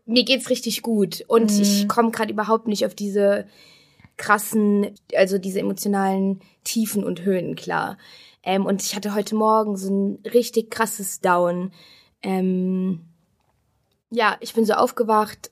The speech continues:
Speaker 1: und es war für mich so, ich hab die schlechteste Entscheidung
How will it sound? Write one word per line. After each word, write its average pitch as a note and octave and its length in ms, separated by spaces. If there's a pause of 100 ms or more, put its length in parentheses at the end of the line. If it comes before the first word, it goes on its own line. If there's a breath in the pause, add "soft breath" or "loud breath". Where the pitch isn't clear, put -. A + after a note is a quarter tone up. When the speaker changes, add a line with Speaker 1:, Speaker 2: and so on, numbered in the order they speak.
Speaker 1:
und G3+ 340
es - 200
war G3 220
für F#3+ 140
mich F#3 260
so, F#3+ 340 (1000 soft breath)
ich G3+ 160
hab G#3 200
die G3+ 380
schlechteste G3 520
Entscheidung F3 800